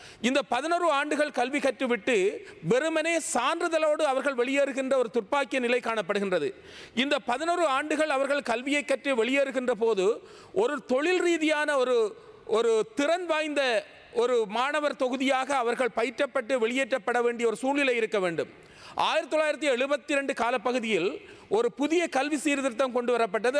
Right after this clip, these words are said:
அந்த கல்வி சீர்திருத்தத்தில் என் சி ஜி, எச் என் சி என்கின்ற வகுப்புகள் அறிமுகம் செய்யப்பட்டிருந்தது. இந்த என் சி ஜி என்று சொல்லப்படுகின்ற அந்த கல்வி சீர்திருத்தத்தில் கற்கின்ற மாணவர்களுக்கு ஆறாம் தரத்திலிருந்து பத்தாம் தரம் வர-,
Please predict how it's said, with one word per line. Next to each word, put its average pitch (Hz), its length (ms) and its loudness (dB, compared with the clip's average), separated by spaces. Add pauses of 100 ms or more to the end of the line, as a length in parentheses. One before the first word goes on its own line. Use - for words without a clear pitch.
அந்த 233 440 0
கல்வி 262 240 -2
சீர்திருத்தத்தில் 247 640 0 (520)
என் 262 220 0
சி 320 200 2
ஜி, 285 240 0
எச் 262 280 0
என் 285 120 0
சி 277 180 0
என்கின்ற 247 400 0
வகுப்புகள் 233 560 -2
அறிமுகம் 247 380 -2
செய்யப்பட்டிருந்தது. 190 640 -2 (440)
இந்த 240 160 4
என் 277 160 0
சி 349 220 0
ஜி 339 160 2
என்று 302 320 0
சொல்லப்படுகின்ற 269 580 0
அந்த 226 200 0 (120)
கல்வி 269 220 0
சீர்திருத்தத்தில் 247 840 0 (400)
கற்கின்ற 330 400 0
மாணவர்களுக்கு 262 800 0
ஆறாம் 285 480 0
தரத்திலிருந்து 240 720 2 (560)
பத்தாம் 320 380 0
தரம் 269 200 0
வர-, 240 220 2